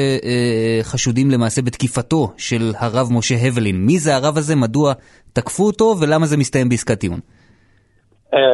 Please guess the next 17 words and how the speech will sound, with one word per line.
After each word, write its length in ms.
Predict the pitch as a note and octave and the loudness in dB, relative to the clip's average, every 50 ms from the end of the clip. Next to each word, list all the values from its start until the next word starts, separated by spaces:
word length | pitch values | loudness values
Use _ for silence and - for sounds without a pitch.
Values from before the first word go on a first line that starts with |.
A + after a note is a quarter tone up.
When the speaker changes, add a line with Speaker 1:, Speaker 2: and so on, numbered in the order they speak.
| B2 B2+ B2+ - | 4 2 2 0
Speaker 2:
יותר 320 | - B2+ A#2+ - E3+ F#3+ | 0 0 4 6 6 6
ממקלה 400 | G#3 G3+ F3 D#3 - - C3+ C3 B2+ C3 | 6 4 2 2 2 2 2 2 2 2
יחסית, 640 | - - B2 - - - E3 F#3 G#3+ G#3+ G#3+ - | 0 -2 -8 -8 -4 0 2 4 4 2 2 2
אה, 460 | D3+ C3 C3 C3 C3 C3 C3 C3 C3 B2+ | 2 2 4 4 4 4 4 4 2 2
השלושה, 840 | B2+ - - C#3 C#3 B2 - - F3 E3+ F3+ F3+ F3+ F#3 F3+ F3+ F3+ F3 E3+ E3+ E3+ E3+ | 0 -4 -4 -4 -4 -4 0 2 4 4 4 4 4 4 4 4 4 2 0 -2 -4 -4
קודם 160 | - A3+ A3 | -2 -2 2
כל 140 | G#3+ A3+ G3 | 2 2 2
זה 80 | F#3+ G3+ | 2 -2
קורה 220 | - F3 F#3 F3+ | 0 2 4 4
על 80 | E3+ E3 | 4 4
רקע 280 | E3 F3 E3+ - F3+ | 2 0 2 4 2
המאבק 540 | D#3 D3 C#3+ C#3 C3+ C3+ A#2 B2 C#3+ C#3+ - | 2 2 2 0 0 0 0 0 0 0 0
של, 280 | - - C#3 B2+ B2+ B2 | -4 -6 -4 -2 0 0
אה, 160 | A#2+ A#2+ A#2+ | 0 0 0
גיוס 220 | A#2 A#2+ C3 B2 - | -2 -4 -6 -6 -6
חרדים 420 | - - B2 A#2 A#2+ A#2 C#3 B2+ | -4 -6 -4 -4 -4 -6 -6 -6
לצה"ל. 480 | A#2 A#2 - _ - F3+ F3+ E3 D#3 C3+ | -6 -6 -6 _ 2 4 4 4 4 0